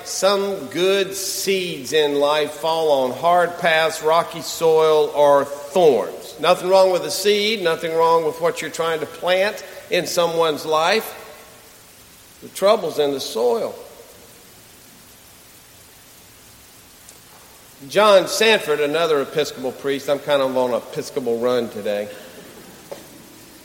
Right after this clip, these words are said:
Couldn't find anything good that any Presbyterians had said. John's a Jungian analyst, uh, Episcopal priest, wrote a, a book called, um, The Kingdom Within, sometime,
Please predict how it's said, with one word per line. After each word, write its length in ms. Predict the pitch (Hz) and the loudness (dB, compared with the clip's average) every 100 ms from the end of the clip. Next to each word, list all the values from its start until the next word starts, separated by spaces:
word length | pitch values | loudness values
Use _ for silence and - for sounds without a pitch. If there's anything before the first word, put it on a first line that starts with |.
| - - - - - | -20 -20 -20 -20 -6
Couldn't 200 | 165 127 | -6 -2
find 240 | 139 131 | 0 0
anything 460 | 127 120 135 120 110 | 0 -2 -2 -2 0
good 200 | 135 120 | 0 0
that 120 | 113 | 0
any 180 | 120 113 | 0 0
Presbyterians 800 | 135 123 - - 143 143 113 - | 0 -2 -4 -8 -2 0 -2 -4
had 140 | 98 | -10
said. 360 | - 110 107 110 - - - - - - - - - - - - - - - - - - - - - 359 - - - - - - - - - - - - - 135 | -4 0 0 -2 -6 -14 -14 -12 -10 -10 -10 -8 -8 -10 -12 -12 -12 -14 -16 -18 -20 -20 -20 -20 -20 -20 -20 -20 -20 -20 -20 -16 -16 -16 -20 -20 -20 -20 -16 -2
John's 340 | 175 208 196 | 4 6 4
a 80 | 143 | 2
Jungian 680 | 135 156 180 165 151 135 131 | 0 2 2 4 2 2 0
analyst, 680 | 147 165 156 143 120 - - - - - - | 0 2 2 2 -2 -8 -14 -18 -20 -20 -8
uh, 160 | 127 123 | -4 -4
Episcopal 420 | 151 143 135 127 | -4 -6 -8 -10
priest, 480 | - 147 143 127 - | -8 -6 -4 -6 -2
wrote 200 | 139 131 | 0 2
a, 380 | 113 110 - 117 | 0 -2 -12 -12
a 20 | |
book 400 | 113 135 - - | -4 -4 -4 -8
called, 360 | 135 120 117 117 | -2 -2 -2 -2
um, 280 | 110 107 98 - | -2 -4 -12 -14
The 80 | |
Kingdom 580 | - - 165 156 131 117 | -14 -6 -4 -2 -2 -2
Within, 600 | 107 - 135 131 107 90 | -4 -4 0 0 0 -6
sometime, 560 | - 131 123 127 123 113 | -10 -8 -6 -4 -4 -4